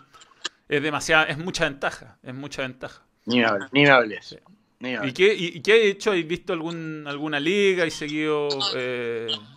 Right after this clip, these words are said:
Speaker 1: documentales clásicos? ¿Has visto alguna serie?
Speaker 2: Series, un millón doscientas mil. Películas, algunas. Deporte, poco. Te voy a ser franco.
Speaker 1: Poco, ¿ah?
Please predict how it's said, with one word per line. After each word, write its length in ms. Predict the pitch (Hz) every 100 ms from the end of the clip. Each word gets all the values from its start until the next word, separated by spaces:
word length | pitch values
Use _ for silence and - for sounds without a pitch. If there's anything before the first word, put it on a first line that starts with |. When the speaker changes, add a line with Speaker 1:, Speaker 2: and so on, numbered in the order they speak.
| - - - _ -
Speaker 1:
documentales 640 | 135 131 131 123 151 147
clásicos? 540 | - 151 180 - 151 147
¿Has 60 | 143
visto 180 | 135
alguna 240 | 139 143 135
serie? 460 | - 170 156 143 143 - _ _ _ _ _ _ _ _ _ _ _ - - - _
Speaker 2:
Series, 720 | - - 190 220 233 226 - -
un 180 | 175 175
millón 520 | 170 151 175 185 175
doscientas 540 | 143 131 143 127 127 135
mil. 400 | 160 190 214 247 _ - - _ _ _ _ _ _ _ _ -
Películas, 720 | 143 170 165 165 135 - -
algunas. 840 | 135 131 160 208 214 226 - - _ _ _ - -
Deporte, 520 | 127 147 165 190 165 160
poco. 520 | 127 110 - 98 - _ _ _
Te 80 | 127
voy 80 | 139
a 60 |
ser 180 | 127 127
franco. 300 | - 135 104 104
Speaker 1:
Poco, 80 |
¿ah? 180 | 110 113